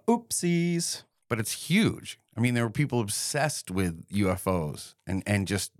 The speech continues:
Speaker 2: wanted to know the truth. The truth is out there. That's the basis of X-Files, right? Essentially.
Speaker 1: Well, speaking of X-Files, Rem, have, uh, and I know last week I gave you the book
Speaker 2: Yes.
Speaker 1: about the nineties. Have you, have you read it?
Speaker 2: No, I read the first twenty-five pages, and then my tires just kept getting slashed.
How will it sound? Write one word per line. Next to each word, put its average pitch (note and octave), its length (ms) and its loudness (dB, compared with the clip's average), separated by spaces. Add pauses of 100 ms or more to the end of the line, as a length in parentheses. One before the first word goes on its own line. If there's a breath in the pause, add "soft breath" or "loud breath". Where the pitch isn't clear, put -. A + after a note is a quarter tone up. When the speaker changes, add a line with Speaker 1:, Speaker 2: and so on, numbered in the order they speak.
(140)
Speaker 2:
wanted G#2+ 380 0
to G#2 100 -6
know G#2 220 0
the F#2 140 -4
truth. G#2 320 -4
The F2+ 80 -8
truth - 260 -4
is G#2 120 -2
out G2 180 2
there. E2 160 -4
That's F#2+ 160 -2
the A2 80 -4
basis A2+ 440 -4
of F#2+ 100 -8
X-Files, E2 580 -2
right? F#2 160 0
Essentially. G2+ 500 0
Speaker 1:
Well, C#4 120 0
speaking C4 360 -2
of C#3+ 200 2
X-Files, A2+ 560 0
Rem, C3 200 2
have, B2 360 -2
uh, C3 260 4
and B2+ 100 -4
I C#3 60 4
know F#3+ 120 4
last E3+ 260 4
week D3 140 0
I G#2+ 80 4
gave A#2 200 -2
you A2+ 80 0
the F#2+ 100 -2
book F2 360 -10 (100)
Speaker 2:
Yes. E2+ 180 0
Speaker 1:
about G#2 240 0
the - 80 -4
nineties. F2+ 360 -6
Have D3+ 180 0
you, D#3+ 200 -4
have B2 180 -4
you B2+ 80 -4
read A#2+ 180 2
it? E2+ 120 -8 (640)
Speaker 2:
No, B2 400 0
I A2+ 140 0
read A#2+ 360 -2
the A#2 80 2
first - 380 -2
twenty-five D3 640 0
pages, G#2+ 640 -2 (360)
and A2 120 -2
then A#2 180 0
my G#2+ 220 -2
tires A2+ 480 -2
just - 260 -6
kept G2 200 -2
getting F#2 240 2
slashed. F2 560 -2